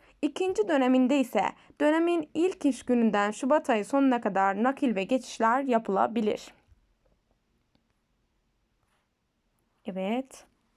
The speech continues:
Bir dakika. Kafam karıştı. Hı. Yetenek sınav puanına göre öğrenci alan okullara süresi içerisinde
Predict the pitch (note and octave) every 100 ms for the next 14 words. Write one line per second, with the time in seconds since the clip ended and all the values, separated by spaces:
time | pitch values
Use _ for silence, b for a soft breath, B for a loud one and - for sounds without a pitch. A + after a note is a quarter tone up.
0 | - - _ _ A3+ G3+ F#3 - - A3+
1 | B3 B3 _ - _ G#3+ G3+ - G3+ G3
2 | - _ G#3+ F#3 F3+ _ _ _ _ _
3 | _ _ _ _ _ _ b b b b
4 | b - C#4+ F#4 G4+ A4+ - D#4+ F4+ F#4
5 | E4+ D#4+ D4 D4+ D4 C4+ G#3+ G3 b b
6 | - B3 C4 D4+ D#4+ D#4 F4+ C#4+ A#3+ A3+
7 | A3 G#3 F#3 F3+ - B - - D4 D#4
8 | E4+ E4+ D#4+ C#4 A#3 - A3 G3